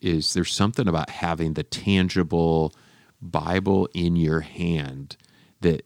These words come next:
you score up, that you write little notes in, that you write, uh, life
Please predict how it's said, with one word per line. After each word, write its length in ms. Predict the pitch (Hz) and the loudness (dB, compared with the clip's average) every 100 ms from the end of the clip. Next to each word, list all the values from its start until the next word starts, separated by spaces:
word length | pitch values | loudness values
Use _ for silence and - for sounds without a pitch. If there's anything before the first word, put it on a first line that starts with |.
| _ | _
you 320 | 87 80 80 | 0 2 2
score 520 | 78 - - 101 95 - | 0 -2 2 4 4 2
up, 320 | 90 92 - _ - | -2 -4 -6 _ -6
that 180 | 90 - | -4 -2
you 160 | 90 90 | 0 2
write 360 | 90 92 - 92 | 2 2 -2 -4
little 240 | 92 82 | -4 -2
notes 400 | 80 82 87 - | 0 0 0 -4
in, 140 | 71 76 | -6 -8
that 200 | 71 - | -8 -6
you 160 | 85 | -4
write, 400 | 85 82 87 95 - - - - - _ - | 0 0 0 -2 -6 -20 -20 -20 -20 _ -6
uh, 400 | 82 78 76 76 69 _ - - _ _ | -2 0 0 -2 -6 _ -20 -20 _ _
life 340 | 82 85 92 | -4 -4 -4